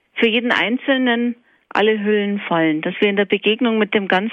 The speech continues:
Heiligen keine Chance mehr haben, das, was wir hier so gerne tun, uns hinter Selbsttäuschungen und Schuldzuweisungen an anderen zu verbergen,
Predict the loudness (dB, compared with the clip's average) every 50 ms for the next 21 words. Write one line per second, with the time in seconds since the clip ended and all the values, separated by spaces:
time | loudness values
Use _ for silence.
0 | -4 0 0 2 2 2 0 0 0 0 0 -2 -2 -4 -6 -14 -18 -16 -16 -16
1 | -12 -4 0 2 2 4 4 2 2 0 0 0 0 0 -2 -2 0 0 2 2
2 | 2 0 0 -2 -4 -2 -2 -2 -2 0 -2 -2 -2 0 0 -2 0 2 0 0
3 | 0 -2 -4 -2 0 0 0 -2 -4 -8 -8 -6 -2 0 2 2 2 0 0 -4
4 | -14 -18 -16 -16 -14 -14 -14 -16 -10 0 0 0 2 2 0 0 2 0 -2 2
5 | 2 0 0 0 -2 -12 -14 -16 -10 -2 0 2 2 2 2 0 0 0 0 0
6 | 2 2 2 0 0 -4 -8 -12 -20 -20 -20 -20 -14 -4 0 0 2 2 0 -2
7 | -4 -4 -4 -2 0 2 0 0 0 -2 -2 0 2 2 2 2 2 0 -2 -4
8 | -2 -2 0 0 0 0 2 0 0 0 0 0 0 0 -2 -2 -4 -4 -2 0
9 | -2 0 2 0 0 0 -2 -4 -4 -6 -6